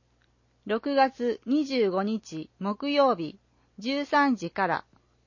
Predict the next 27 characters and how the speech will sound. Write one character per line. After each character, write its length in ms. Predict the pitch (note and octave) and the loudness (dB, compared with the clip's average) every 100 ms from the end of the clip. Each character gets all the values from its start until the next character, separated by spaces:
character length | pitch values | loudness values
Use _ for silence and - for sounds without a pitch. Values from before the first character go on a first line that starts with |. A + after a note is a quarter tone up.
| _ _ _ _ _ _ _ | _ _ _ _ _ _ _
小 300 | - C#4+ D4 | 0 4 4
規 180 | C#4+ D4+ | 2 0
模 220 | G3 - | 0 0
多 160 | - A3 | -4 -4
機 160 | D4 C#4+ | 0 2
能 180 | C#4 | 2
施 140 | C#4 C#4+ | 2 0
設 460 | A#3+ G#3 E3+ D#3+ - | 0 0 -4 -8 -2
大 260 | C4+ C4 G3 | 2 2 0
樹。 260 | D#3 C3+ _ _ _ _ _ - | -6 -12 _ _ _ _ _ -8
電 300 | A3 A#3 A3 | -4 -4 -2
話、 260 | G#3+ - - | -2 -2 -6
三 300 | - B3+ C#4 | -4 0 0
三 300 | C#4 A#3+ D#3+ | 0 -2 -2
一 340 | F3+ F#3 C#4 D4 | -10 -6 -4 -4
一 180 | C4+ - | -4 -6
三 260 | G#3 G#3+ | -4 -2
八。 420 | G#3+ G#3+ - C#3+ - _ _ _ _ - | -4 -8 -10 -14 -16 _ _ _ _ -2
オ 100 | G#3+ | 4
レ 180 | C#4+ D4+ | 6 6
ン 80 | |
ジ 140 | C#4+ D4 | 2 2
カ 160 | D4 | 2
フ 80 | B3+ | 4
ェ 180 | F3+ - | 0 0
散 340 | - C4+ C#4 C#4 | 0 4 4 4
歩。 260 | D#3+ D3 | 0 0